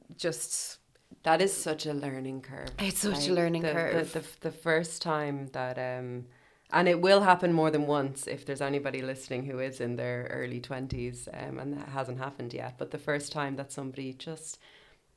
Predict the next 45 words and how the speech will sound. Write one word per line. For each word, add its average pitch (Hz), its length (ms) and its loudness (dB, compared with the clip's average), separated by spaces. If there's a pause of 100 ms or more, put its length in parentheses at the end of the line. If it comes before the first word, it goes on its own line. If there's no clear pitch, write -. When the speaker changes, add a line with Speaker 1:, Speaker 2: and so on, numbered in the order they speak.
(200)
Speaker 2:
ju-, - 180 -8 (100)
just 285 180 -8
doesn't 277 260 -8
like 240 240 -10
you, 165 140 -10 (220)
just 240 320 -6
doesn't 254 260 -2 (120)
Speaker 1:
Yeah. 240 60 2
Speaker 2:
take 233 200 0
to 226 120 -6
you, 226 240 2 (760)
you're 214 200 8
just, 220 280 6
you're 196 160 -2
just 208 260 -6
not 214 160 0
for 202 160 -2
them. 143 380 0 (420)
Speaker 1:
Yeah. 226 260 0
Speaker 2:
It's 175 120 -4 (120)
devastating. - 500 -10 (260)
Speaker 1:
It's 277 180 4
Speaker 2:
It's - 60 -6
Speaker 1:
devastating. 302 600 4
Speaker 2:
absolutely 170 400 -6
Speaker 1:
But 277 140 8
I 277 80 10
Speaker 2:
devastating. 294 340 4
Speaker 1:
think, - 220 -8
um, 233 360 2
when 233 180 2
you 233 80 -2
get, 214 220 2
and 208 120 0
it's 190 200 -2
so 202 140 0
funny 185 380 -2
'cause 180 260 -6
I 185 80 2
don't 202 200 0
know 196 120 0
how 185 160 -4
old 170 240 -2
you 196 160 -2
are. 262 180 6